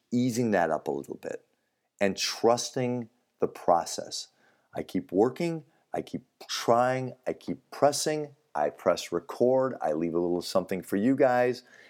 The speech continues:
and the right things will happen. Because you know what? As I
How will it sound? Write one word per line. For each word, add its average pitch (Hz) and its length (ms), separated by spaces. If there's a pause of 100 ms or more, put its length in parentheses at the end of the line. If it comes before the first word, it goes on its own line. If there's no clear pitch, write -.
(260)
and 87 420 (960)
the 101 80
right 104 280
things 101 200
will 82 120
happen. 82 400
Because 82 320
you 98 80
know 98 120
what? 123 300
As 90 100
I 98 140